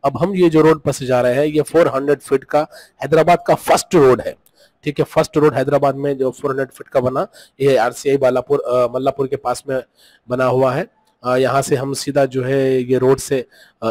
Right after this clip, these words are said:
airport just within five minutes में हम reach कर लेंगे।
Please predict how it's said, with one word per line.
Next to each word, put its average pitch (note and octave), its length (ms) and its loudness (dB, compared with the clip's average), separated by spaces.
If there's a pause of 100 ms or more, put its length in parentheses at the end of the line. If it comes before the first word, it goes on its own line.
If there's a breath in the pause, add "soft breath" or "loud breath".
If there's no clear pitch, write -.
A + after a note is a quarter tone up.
airport C3+ 360 0
just C#3 300 -2 (120)
within C#3+ 280 0 (380)
five D3 200 2
minutes C#3 320 -2
में C#3+ 100 0
हम C3+ 160 -2
reach C3+ 140 0
कर C#3 120 -4
लेंगे। C3 360 -4